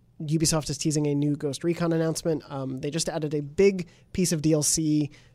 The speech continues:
to Ghost Recon Wildlands that included, um, John Bernthal, the Punisher, as a, like, new character in this D L C of new missions, essentially. And they're teasing a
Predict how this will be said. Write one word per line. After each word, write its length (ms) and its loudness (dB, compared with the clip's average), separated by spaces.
to 440 2
Ghost 240 -2
Recon 240 -6
Wildlands 560 2
that 120 -4
included, 760 -4
um, 460 -8
John 260 2
Bernthal, 420 2
the 120 -10
Punisher, 420 -2
as 220 -2
a, 120 0
like, 200 -4
new 280 2
character 460 -8
in 80 -6
this 140 -4
D 100 -8
L 120 -8
C 380 -4
of 480 -8
new 220 0
missions, 380 -4
essentially. 440 -4
And 140 -4
they're 80 -4
teasing 400 2
a 480 -4